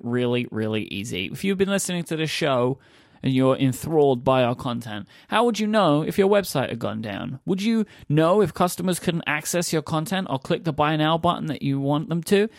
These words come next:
You need to know that everything's running smoothly on your site,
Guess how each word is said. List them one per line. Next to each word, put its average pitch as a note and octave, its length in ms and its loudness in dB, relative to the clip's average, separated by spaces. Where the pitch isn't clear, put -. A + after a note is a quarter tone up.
You G#3+ 120 0
need A3 420 -2
to G3+ 80 2
know G3+ 340 4
that B2+ 220 -2
everything's A#2+ 440 -2
running A2 240 0
smoothly B2+ 400 0
on B2+ 160 0
your B2+ 120 2
site, G3 340 0